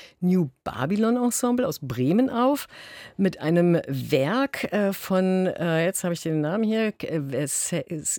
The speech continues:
Hans-Peter Kibus. Cells heißt es. Was es damit auf sich hat, was man da erlebt, erzählt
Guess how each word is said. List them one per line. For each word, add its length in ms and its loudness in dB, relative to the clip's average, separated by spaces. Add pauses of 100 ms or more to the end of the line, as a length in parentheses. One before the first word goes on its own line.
(100)
Hans-Peter 580 -2
Kibus. 600 -6 (320)
Cells 480 0
heißt 240 -4
es. 120 -8
Was 140 2
es 80 -4
damit 260 2
auf 160 0
sich 160 -6
hat, 140 -10
was 180 0
man 140 2
da 80 2
erlebt, 380 -2
erzählt 420 -4